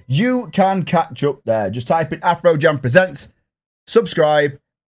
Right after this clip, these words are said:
and they'll just bob into your inbox automatically. Anyway, I've sold it enough. We're not here to talk about me and you. We're not here to talk about anything else other than our guest today. And now our guest today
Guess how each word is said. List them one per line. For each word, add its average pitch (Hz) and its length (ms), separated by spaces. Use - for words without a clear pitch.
and 135 240
they'll 127 160
just 113 200
bob 202 180
into 190 220
your 165 200
inbox 139 420
automatically. 110 840
Anyway, 131 560
I've 127 160
sold 143 380
it 120 80
enough. 117 280
We're 185 200
not 180 120
here 180 160
to - 100
talk 156 240
about 147 240
me 143 160
and 127 120
you. 143 240
We're 185 240
not 151 160
here 170 180
to - 100
talk 160 280
about 147 420
anything 220 300
else 196 400
other 180 180
than 185 140
our 190 240
guest 135 400
today. 127 460
And 165 120
now 208 140
our 208 160
guest 190 320
today 185 360